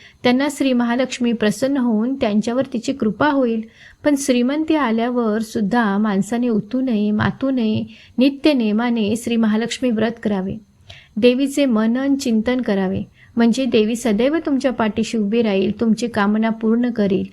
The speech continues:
महालक्ष्मीची ही कथा, कहाणी गुरुवारची सुफळ संपूर्ण. ओम श्री महालक्ष्मी नमः.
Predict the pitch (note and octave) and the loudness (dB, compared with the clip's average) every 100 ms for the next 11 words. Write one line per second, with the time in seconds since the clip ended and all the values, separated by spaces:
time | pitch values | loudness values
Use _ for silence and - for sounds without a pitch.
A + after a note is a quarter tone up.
0 | - - - - A#3+ C4 D4 C#4 - C#4+ | -16 -20 -6 2 2 2 0 -2 0 0
1 | C#4 C#4+ B3+ B3+ B3+ B3 A#3+ G#3 A3 A3+ | 0 0 -2 0 0 0 0 0 0 0
2 | A#3+ A#3+ G#3 A3 A#3+ G#3+ A3 A3 B3 A3+ | 0 2 2 0 0 0 0 2 0 -2
3 | A3 A#3 A#3 G3+ - B3 C#4+ C#4 G#3+ G3+ | -2 -2 0 -2 0 0 0 0 -2 0
4 | G3+ G3 A3 G3+ - - - _ _ A3+ | -2 0 0 -2 -6 -20 -20 _ _ 2
5 | B3+ C#4 C#4 B3 A#3+ A3+ A3 G#3 G#3 - | 2 2 0 0 0 2 0 0 -2 0
6 | A3 G#3 G#3 A3 | 0 2 0 0